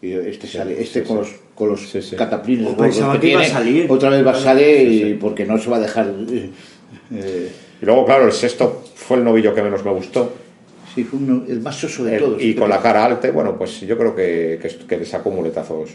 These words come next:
Speaker 2: buenos, eh, aislados, porque no humillaba, pero le sacó muletazos buenos a Hernández. Pero vamos, la, el conjunto de la novillada fue muy interesante.
Speaker 1: Lo único,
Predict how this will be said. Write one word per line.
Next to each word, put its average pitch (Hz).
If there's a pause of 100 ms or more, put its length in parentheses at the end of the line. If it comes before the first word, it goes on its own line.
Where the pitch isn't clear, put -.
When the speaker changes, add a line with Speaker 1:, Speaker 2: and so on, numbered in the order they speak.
(100)
Speaker 2:
buenos, 85
eh, 78 (260)
aislados, 98
porque 87
no 92
humillaba, 98
pero 90
le 85
sacó -
muletazos 87
buenos 80
a 76
Hernández. - (380)
Pero 90
vamos, 104
la, 85
el 87
conjunto 95
de 98
la 98
novillada 95
fue 110
muy 92
interesante. - (600)
Speaker 1:
Lo 135
único, 165